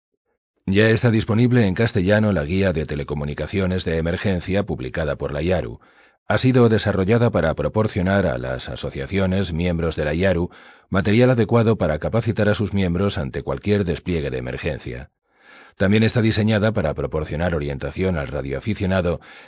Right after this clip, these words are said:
que tiene poca o ninguna experiencia en el manejo en comunicaciones de emergencia, pero que desea mejorar su capacidad para participar en tales eventos o simplemente tener una mejor comprensión del proceso.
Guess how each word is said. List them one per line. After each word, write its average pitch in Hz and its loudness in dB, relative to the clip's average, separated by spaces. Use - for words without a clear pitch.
que 95 0
tiene 123 4
poca 123 4
o 95 4
ninguna 90 2
experiencia 101 2
en 87 0
el 69 -2
manejo 82 -2
en 76 -2
comunicaciones 69 -4
de 78 -4
emergencia, 78 -2
pero 98 2
que 104 2
desea 104 4
mejorar 117 2
su 90 -2
capacidad 85 0
para 69 -4
participar 76 -4
en 67 -6
tales 98 0
eventos 80 -2
o - 2
simplemente 120 2
tener 98 0
una 98 2
mejor 98 -2
comprensión 82 0
del 65 -8
proceso. - -10